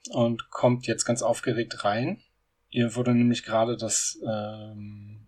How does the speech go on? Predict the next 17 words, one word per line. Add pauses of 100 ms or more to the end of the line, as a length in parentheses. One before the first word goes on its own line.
(120)
legendäre,
schon
oft
besprochene
Restaurant
gezeigt,
was
bald
eröffnet
werden
soll
und
wo
Phoebe
ihr
jetzt
tatsächlich,